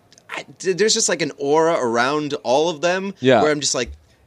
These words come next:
Speaker 1: they might be huge dicks.
Speaker 2: Well, this, is this gonna, would this kill their street cred if we reveal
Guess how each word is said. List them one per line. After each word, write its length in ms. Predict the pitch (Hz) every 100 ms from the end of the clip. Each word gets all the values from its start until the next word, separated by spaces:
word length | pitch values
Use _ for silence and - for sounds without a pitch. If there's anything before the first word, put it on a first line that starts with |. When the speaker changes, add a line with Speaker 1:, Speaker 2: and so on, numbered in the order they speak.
| _ _ _ _
Speaker 1:
they 100 | - 269
might 220 | 208 131
be 100 | 92
huge 500 | 80 - 123 87 -
dicks. 500 | 98 78 - - - -
Speaker 2:
Well, 160 | 131
this, 320 | 143 214 - -
is 140 | 135
this 140 | 170 208
gonna, 420 | 214 180 151 139
would 160 | 117 123
this 260 | 156 - -
kill 220 | 160 156
their 140 | 139
street 300 | 123 - 135
cred 320 | - 165 160 - _
if 220 | 117 113
we 460 | 113 110 107 113 127
reveal 560 | 120 110 113 120 131